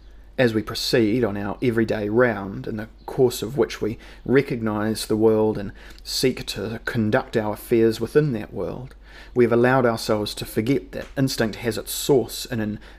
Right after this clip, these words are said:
unconscious mode of recognition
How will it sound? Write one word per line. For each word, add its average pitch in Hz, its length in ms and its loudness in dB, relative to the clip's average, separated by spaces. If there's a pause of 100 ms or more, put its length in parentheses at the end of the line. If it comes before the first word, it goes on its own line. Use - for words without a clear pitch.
(120)
unconscious 143 840 -2
mode 113 440 4
of 101 120 -6
recognition 110 880 -2